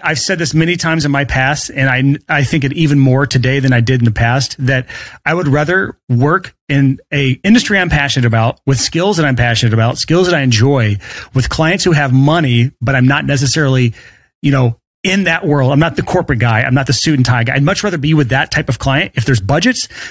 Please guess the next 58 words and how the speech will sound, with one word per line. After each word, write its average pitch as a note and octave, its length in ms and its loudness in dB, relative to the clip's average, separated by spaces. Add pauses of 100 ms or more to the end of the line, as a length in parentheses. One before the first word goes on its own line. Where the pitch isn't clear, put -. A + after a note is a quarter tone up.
(120)
than D#3 100 2
to D#3+ 80 2
be D#3 140 0
with C#3+ 100 2
the B2 80 2
super G#3+ 320 -2
broke D#3+ 300 0
client C#3+ 320 -2
whose B2+ 180 4
number D#3+ 220 4
one, D#3 260 0 (100)
uh, C#3+ 220 0
objection C#3+ 480 0
is A#2 120 2
always C#3 360 0
money A2 380 2 (260)
and C3 160 4
never C#3+ 220 2
has C3+ 180 0
any C#3 160 2
sort C3 220 0
of A#2+ 40 2
money A2+ 180 2
to A2 60 0
pay. D3 280 0
Like, A#2 100 0
that's C3+ 140 -2
a C3 40 2
really D3+ 360 2
tough - 420 -4
business B2 380 0
to B2+ 120 -2
get D#3+ 140 0
in. C#3 140 -2
And C3+ 180 0
to C3 80 0
me, C#3 340 2 (260)
the C3 60 0
stress D#3 380 -2
of E3 80 -6
having C3+ 240 -2
to B2 60 -6
close C#3 380 0
those C3 200 2
broke B2+ 320 -2
clients C#3 540 -2 (320)
will D3 120 2
weigh D3 280 0
on E3+ 320 0
me G#3 260 4
so - 320 -2
much F3 360 -2
that D3+ 240 -4
it F3 80 0
will D3+ 120 4
hurt D#3+ 240 -2
my C3+ 140 0
creativity. B2 720 -2